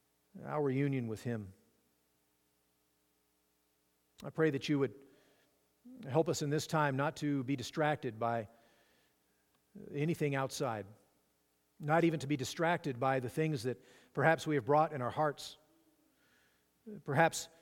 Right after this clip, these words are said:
uh, concerns that this topic brings up for us, or pains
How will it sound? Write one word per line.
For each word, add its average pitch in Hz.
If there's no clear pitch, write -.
uh, 127
concerns 175
that 143
this 160
topic 175
brings 147
up 156
for 135
us, 127
or 135
pains 170